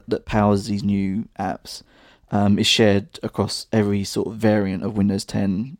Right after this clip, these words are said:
uh, whether it's on a phone or, or a P C or, uh,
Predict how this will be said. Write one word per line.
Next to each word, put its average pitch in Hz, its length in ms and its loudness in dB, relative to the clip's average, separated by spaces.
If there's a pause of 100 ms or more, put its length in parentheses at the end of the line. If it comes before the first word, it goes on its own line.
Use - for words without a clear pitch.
(120)
uh, - 160 -4
whether 104 300 -2
it's - 160 -4
on 104 100 -2
a 101 60 -4
phone 98 420 2
or, 95 400 -4
or - 160 -8
a - 40 -12
P 101 200 -4
C 104 400 -6
or, 92 300 -6
uh, - 200 -10